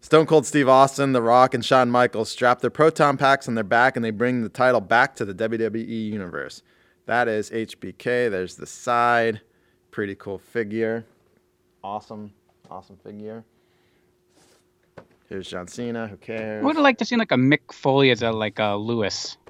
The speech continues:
Speaker 1: Yeah, I know. Oh, yeah, I'll save this for last.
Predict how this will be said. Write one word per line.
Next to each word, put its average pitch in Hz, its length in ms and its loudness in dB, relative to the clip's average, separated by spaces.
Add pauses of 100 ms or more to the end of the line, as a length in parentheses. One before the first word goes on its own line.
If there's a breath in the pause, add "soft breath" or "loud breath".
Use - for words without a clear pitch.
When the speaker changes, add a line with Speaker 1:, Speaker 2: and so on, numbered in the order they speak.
(140)
Speaker 1:
Yeah, 101 280 -6
I 90 60 -10
know. 85 240 -12 (640 soft breath)
Oh, 113 120 -4
yeah, 87 140 -6
I'll 95 80 -8
save 95 220 -12
this - 140 -20
for 87 180 -20
last. 76 300 -18